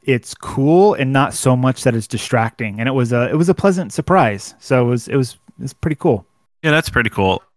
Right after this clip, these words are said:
Speaker 2: Um, I, I, yeah, it's, yeah, I agree with you. I, I, it's, it's one of those things that's kinda moved me to P C gaming.
Speaker 1: Mm-hmm.
Speaker 2: Just those little things. So I'm looking at pictures. So this is, like, over the shoulder, uh, for Deliver Us the Moon.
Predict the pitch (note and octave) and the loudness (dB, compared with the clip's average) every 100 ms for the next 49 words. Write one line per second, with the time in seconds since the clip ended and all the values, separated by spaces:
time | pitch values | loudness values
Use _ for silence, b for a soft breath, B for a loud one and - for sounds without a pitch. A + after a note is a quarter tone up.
0 | _ A2 G#2+ G2 F#2+ F2+ F2 D#2 _ - | _ 0 2 4 2 0 -4 -10 _ -2
1 | C3 B2 G2+ A#2 F2 - B2+ A#2+ B2 - | 0 0 0 0 0 -4 -4 -2 -2 -6
2 | - _ _ _ - G#2 E2+ _ - A#2+ | -18 _ _ _ 0 0 0 _ -2 0
3 | A2+ A2+ G#2 G2 G2+ G2 F#2 F#2+ - A#2 | 2 2 2 2 2 2 2 0 0 0
4 | A2 - B2 C#3 C3+ B2+ - A#2 A2 G2+ | 0 -2 0 2 2 2 2 0 2 0
5 | - A2+ G2+ G2 E2+ _ _ _ _ _ | 0 -2 0 -2 -4 _ _ _ _ _
6 | _ _ _ - G#2+ A2+ A#2+ A#2+ B2 B2 | _ _ _ 0 2 4 4 4 4 4
7 | A#2 - - A#2+ - B2 C#3 - C3+ C#3+ | 2 0 2 2 2 2 2 0 2 2
8 | D#3+ F3+ _ _ _ - A#2 C3+ F3 - | 2 0 _ _ _ -6 0 2 0 -4
9 | _ _ - A2+ A#2 A2 A2+ A2+ A#2 G#2+ | _ _ -2 2 2 4 2 2 0 2
10 | C3 B2 B B B - B2 F#3+ A3+ E3+ | 2 0 B B B -4 0 2 2 2
11 | C#3+ B2+ A2+ A#2+ B2 C3 C#3+ C3 A#2 - | 0 0 0 2 2 2 2 2 0 0
12 | A2+ B2+ B2 - A2 G#2+ B2+ C#3+ D3+ C#3+ | 2 4 2 2 2 2 4 4 2 -2
13 | _ _ _ _ _ _ _ _ _ _ | _ _ _ _ _ _ _ _ _ _
14 | _ _ _ _ _ _ _ _ - A2 | _ _ _ _ _ _ _ _ 0 2
15 | G#2+ - - A#2 B2+ B2+ B2+ A#2 A#2+ A#2+ | 2 0 -2 0 2 4 4 2 2 4
16 | C3 C3+ | 2 -2